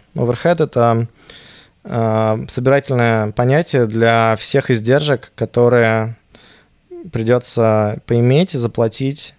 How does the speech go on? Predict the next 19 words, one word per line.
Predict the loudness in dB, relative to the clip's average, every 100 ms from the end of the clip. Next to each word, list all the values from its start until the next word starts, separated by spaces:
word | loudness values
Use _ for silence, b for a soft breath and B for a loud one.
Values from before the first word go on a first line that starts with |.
| _ _ -10
Ц-, | -6 -4
цена, | 0 0 0
за |
которую, | -4 -2 0 2 0 -6 _
цена, | -4 -2 -2
которую | 0 0
нужно | 0 0
заплатить | -4 -2 -2 -2 -4
за | -4
то, | -2
что | -4 -6
что-то | -6 -6 -6
делал, | -2 -2 -2 -6
сделал | -4 0 0 0 -2
важное. | -4 -2 -6 -8 b b b b
Ну, | 0 0
или | 0
просто | -2 -4 -4 -10 -12 -16
большое. | -6 -6 -4 -2 -2 -4